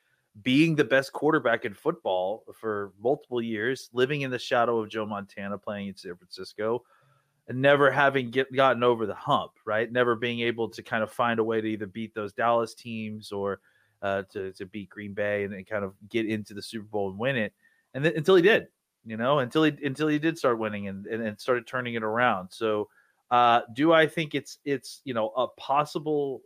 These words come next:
uh, uh, outcome with this quarterback? Absolutely. I mean, they, they, you know, look, there's, like we said, we've seen this situation,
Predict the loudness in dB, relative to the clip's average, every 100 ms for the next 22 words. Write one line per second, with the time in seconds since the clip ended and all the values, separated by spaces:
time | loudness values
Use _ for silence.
0 | -2 0 2 -2 -4 -2 -2 0 -4 -4
1 | -4 -4 -4 -2 -6 -6 -6 -4 -2 -4
2 | -6 -10 -10 -10 -8 -10 -10 -10 -6 -6
3 | -4 -6 -8 -8 -4 -2 -2 -6 -4 -8
4 | -8 -14 _ _ _ _ _ 2 2 2
5 | 0 2 4 4 0 -4 -4 -4 -6 -14
6 | -6 -4 -2 -2 0 0 -2 -4 -8 -8
7 | -8 -2 0 0 -2 -6 -6 -6 -12